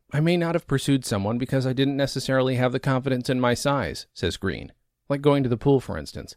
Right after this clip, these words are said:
I would leave my shirt on versus taking it off because I wasn't confident in my body."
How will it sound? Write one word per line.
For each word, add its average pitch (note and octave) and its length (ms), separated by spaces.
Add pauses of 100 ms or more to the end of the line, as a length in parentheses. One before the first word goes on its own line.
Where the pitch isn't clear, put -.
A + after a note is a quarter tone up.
(320)
I E3+ 40
would E3+ 120
leave F3+ 160
my D3 100
shirt C#3 260
on D#2 160
versus G#2 260
taking A2+ 320
it G#2+ 100
off G#2 260
because C3+ 260
I D#3 60
wasn't D#3+ 340
confident D#3+ 420
in G#2+ 100
my G#2 120
body." A#2 400